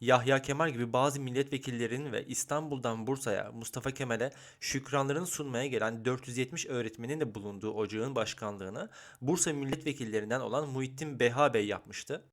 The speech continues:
Yirmi sekiz Eylül'de Bursa'da binlerce kişi, e, şapka inkılabını benimsediklerini göstermek üzere Atatürk'ün kalmakta olduğu Cumhuriyet Kasrı'na gitti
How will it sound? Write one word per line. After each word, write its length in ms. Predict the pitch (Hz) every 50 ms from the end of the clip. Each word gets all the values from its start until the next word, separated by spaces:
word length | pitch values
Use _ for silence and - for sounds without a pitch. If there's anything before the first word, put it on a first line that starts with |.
| _ _ _ _ _ _ _ - 127
Yirmi 260 | 123 127 127 139 135
sekiz 320 | - - 156 - 196 180
Eylül'de 560 | 196 185 160 120 110 107 120 143 160 147 113
Bursa'da 400 | 123 151 156 - 156 135 147 135
binlerce 460 | 123 120 127 135 143 156 151 151 139 143
kişi, 460 | - - - - 135 156 175 - - _ _ -
e, 320 | 117 110 110 110 110 110
şapka 440 | - - - 156 160 160 - - 175
inkılabını 640 | 151 135 123 131 131 135 135 123 120 131 139 143 131
benimsediklerini 760 | 127 117 123 123 - 127 120 117 120 - 127 131 131 147 139
göstermek 540 | 135 120 117 - - 127 120 143 147 147 -
üzere 260 | - 117 107 120 123
Atatürk'ün 560 | - 127 - - 156 151 151 - - 143 135
kalmakta 540 | 135 - 120 117 120 123 120 120 - - 160
olduğu 460 | 156 131 117 110 98 110 117 135 131
Cumhuriyet 500 | 135 135 127 120 104 117 113 131 139 135
Kasrı'na 460 | - - 123 113 - - 117 131 135
gitti 380 | 127 110 - - - 117 -